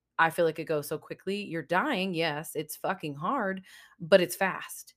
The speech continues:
And you're, you're essentially doing all this work in such a short amount of time with so many benefits.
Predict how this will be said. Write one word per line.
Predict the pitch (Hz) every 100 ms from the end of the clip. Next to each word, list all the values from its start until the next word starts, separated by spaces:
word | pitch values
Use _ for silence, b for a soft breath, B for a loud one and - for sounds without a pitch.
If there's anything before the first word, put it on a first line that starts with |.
| _
And | 175 180
you're, | 180 170
you're | 160 185 170
essentially | 160 226 220 196 175
doing | 160 - 202 196 175 - b b b _ _
all | 196 226
this | 185 185 160
work | 175 180
in | 160
such | 185 170
a |
short | - 170
amount | 160 151
of | 139
time | - 156 190 -
with | 165 156
so | - 175 175
many | 165
benefits. | 156 151 139 - - - -